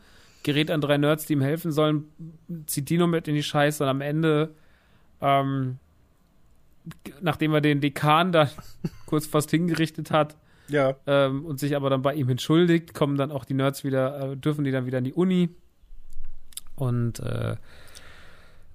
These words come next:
Speaker 1: ja, er, er macht dann seinen Test, failed, aber am Ende des Tages, äh,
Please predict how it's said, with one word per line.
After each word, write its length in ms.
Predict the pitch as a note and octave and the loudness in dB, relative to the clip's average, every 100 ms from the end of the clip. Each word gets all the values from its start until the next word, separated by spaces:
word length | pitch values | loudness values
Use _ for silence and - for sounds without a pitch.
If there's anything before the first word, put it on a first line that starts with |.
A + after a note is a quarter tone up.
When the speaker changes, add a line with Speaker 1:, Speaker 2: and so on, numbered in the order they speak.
| - - | -18 -6
Speaker 1:
ja, 320 | C#3+ C#3 D3 | 2 4 4
er, 320 | D3 D3+ C#3+ | 2 2 2
er 140 | C#3 C#3 | 2 0
macht 200 | D3 - | 0 0
dann 120 | C#3+ | 0
seinen 220 | C3+ C3+ | 0 -2
Test, 680 | C#3+ D#3+ E3+ - - - - - | 2 2 2 -2 -4 -6 -12 -14
failed, 720 | - - E3 E3 F3+ F3+ - - | -8 2 6 6 6 4 -4 -2
aber 580 | D3 C#3+ C3+ C3+ C3+ B2 - - - - - | 2 4 6 6 2 -2 -14 -16 -16 -16 -12
am 140 | - C3+ | -8 -4
Ende 200 | C#3 C#3+ | -2 -2
des 120 | C#3 | -2
Tages, 540 | - C3+ C3 C3 - | 0 0 0 -4 -6
äh, 180 | C3 B2+ | -8 -10